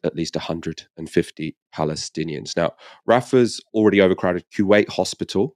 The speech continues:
received fifty injured people shortly after the attack. Its spokesperson told the New York Times, quote, "There were a lot of body parts following successive and sudden Israeli strikes."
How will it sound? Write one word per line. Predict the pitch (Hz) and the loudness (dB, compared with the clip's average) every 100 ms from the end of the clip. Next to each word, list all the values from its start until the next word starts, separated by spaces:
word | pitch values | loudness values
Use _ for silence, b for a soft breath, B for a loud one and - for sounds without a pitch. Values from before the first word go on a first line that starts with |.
| _ | _
received | 92 - 90 - | -8 -2 -2 -2
fifty | 104 - 95 | -4 -4 -6
injured | 92 85 85 | -6 -6 -8
people | - 82 90 | -8 -10 -10
shortly | - 101 90 92 - | -4 -2 -2 -4 -4
after | 82 - 82 | -4 -6 -10
the | 80 - | -10 -12
attack. | - - 113 - - B B B _ | -10 0 0 0 -8 B B B _
Its | 92 - | -12 -8
spokesperson | - 90 - - 82 - 82 | -4 -4 -4 -4 -4 -6 -8
told | - 87 | -6 -4
the | 85 | -4
New | 85 | -4
York | 82 - | -4 -6
Times, | - 85 85 | -6 -4 -6
quote, | - 95 - B B B _ | 0 2 2 B B B _
"There | 90 | 2
were | 95 95 | 4 6
a | |
lot | 98 101 92 - - | 4 4 2 -2 -12
of | 90 - - | -16 -14 0
body | 110 104 | 0 0
parts | 87 - 64 65 - - | -4 -6 -8 -8 -10 -10
following | - 85 82 78 | -8 -4 -4 -4
successive | - - - - 101 - 90 - | -6 -10 -6 -4 -4 -2 -4 -4
and | 87 85 | -8 -6
sudden | - 101 85 76 73 _ _ _ | -2 -2 0 -2 -4 _ _ _
Israeli | 87 82 85 80 78 | -10 -4 0 0 -2
strikes." | - - - - - - - | -6 -8 -8 -10 -12 -14 -14